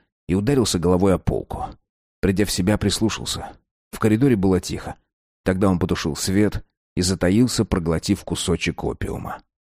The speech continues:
До утра Пилия лежал в трансе, чутко прислушиваясь к звукам, идущим из-за двери —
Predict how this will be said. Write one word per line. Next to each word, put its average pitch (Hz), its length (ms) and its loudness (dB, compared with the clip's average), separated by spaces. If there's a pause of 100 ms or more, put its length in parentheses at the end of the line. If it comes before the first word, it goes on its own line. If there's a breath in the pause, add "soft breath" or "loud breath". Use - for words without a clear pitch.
(380)
До 87 160 0
утра 135 300 4
Пилия 123 400 6
лежал 98 340 4
в - 100 -6
трансе, 107 760 0 (180)
чутко 139 460 2
прислушиваясь 92 760 2
к 80 80 -8
звукам, 95 560 0
идущим 90 460 0
из-за 85 180 -2
двери — 78 480 -2